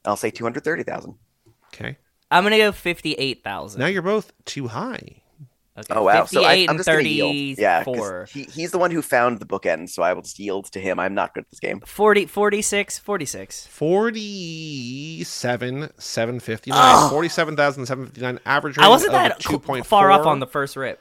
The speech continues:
Speaker 2: Most common a three, then a two, then a two and a half. How many out of those forty-eight thousand have it in their
Speaker 3: Oh.
Speaker 2: top four favorite films of all time?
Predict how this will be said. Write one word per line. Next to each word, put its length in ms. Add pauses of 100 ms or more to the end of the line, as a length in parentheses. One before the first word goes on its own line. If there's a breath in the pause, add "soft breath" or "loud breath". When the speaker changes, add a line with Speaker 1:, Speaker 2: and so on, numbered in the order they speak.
(160)
Speaker 2:
Most 200
common 260
a 40
three, 360
then 140
a 40
two, 300
then 120
a 60
two 220
and 100
a 40
half. 260
How 340
many 480
out 160
of 80
those 160
forty-eight 680
thousand 680 (500 soft breath)
have 220
it 60
in 60
their 100
Speaker 3:
Oh. 80
Speaker 2:
top 360
four 460
favorite 520
films 760 (440)
of 180
all 160
time? 360